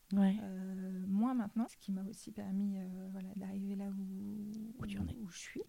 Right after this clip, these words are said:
Speaker 2: Plein de méthodes, euh,
Speaker 1: Ouais,
Speaker 2: différentes.
Speaker 1: plein d'outils
Speaker 2: J'ai essayé
Speaker 1: différents,
Speaker 2: plein de
Speaker 1: ouais.
Speaker 2: choses. Donc, euh, maintenant, sur le perso,
Speaker 1: Ouais.
Speaker 2: je suis plus accompagnée, je suis accompagnée sur le pro.
Speaker 1: D'accord. Est-ce que tu pourrais nous, nous partager un petit mantra, une habitude, euh,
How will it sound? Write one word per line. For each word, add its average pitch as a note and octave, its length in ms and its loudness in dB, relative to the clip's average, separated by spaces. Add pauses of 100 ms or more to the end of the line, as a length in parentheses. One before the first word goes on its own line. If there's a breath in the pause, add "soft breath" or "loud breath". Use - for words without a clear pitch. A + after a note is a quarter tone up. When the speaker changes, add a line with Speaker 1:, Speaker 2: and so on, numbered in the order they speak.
Speaker 2:
Plein C4 200 -2
de C4 80 0
méthodes, G#3+ 420 0
euh, G3+ 80 -8
Speaker 1:
Ouais, C#4 140 12
Speaker 2:
différentes. - 180 -2
Speaker 1:
plein G#3 100 6
d'outils G#3 240 2
Speaker 2:
J'ai A3 140 6
essayé G#3+ 200 4
Speaker 1:
différents, G#3+ 160 6
Speaker 2:
plein G#3+ 200 0
de B3 80 6
Speaker 1:
ouais. B3+ 60 8
Speaker 2:
choses. C#4+ 180 0 (600 loud breath)
Donc, G#3+ 220 4
euh, G3 680 2
maintenant, A3 380 6
sur A#3 180 -2
le G#3 80 2
perso, B3+ 640 -4 (180)
Speaker 1:
Ouais. A3+ 140 6
Speaker 2:
je - 60 -18
suis G3+ 100 -8
plus - 160 -6
accompagnée, G3+ 440 0
je G#3+ 60 -4
suis G3+ 120 -10
accompagnée G3 320 -4
sur - 120 -14
le G#3+ 60 -14
pro. - 340 -6 (400)
Speaker 1:
D'accord. - 400 -16
Est-ce - 240 -2
que - 80 -12
tu - 240 -4
pourrais F3+ 380 0
nous, C#3 580 6
nous D3 80 2
partager E3 640 2
un E3 160 4
petit C#3+ 280 0
mantra, F#3+ 800 2
une C#3+ 300 4
habitude, D#3+ 920 -2
euh, B2+ 540 0